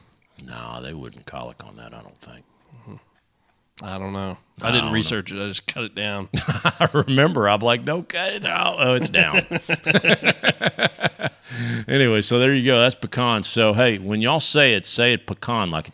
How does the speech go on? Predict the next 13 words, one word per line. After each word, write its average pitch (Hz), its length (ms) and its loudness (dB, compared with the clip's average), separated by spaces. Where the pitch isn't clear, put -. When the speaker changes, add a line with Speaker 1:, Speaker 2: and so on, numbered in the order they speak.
Speaker 1:
Texan. 90 440 -4
And 95 120 -4
be 123 120 2
proud. 104 460 -2
Don't 113 180 -2
say 165 260 0
it 156 100 -6
some 117 280 0
stupid 98 420 -4
way 85 240 -2
like 78 340 -6
pecan 98 920 0
or 64 180 -12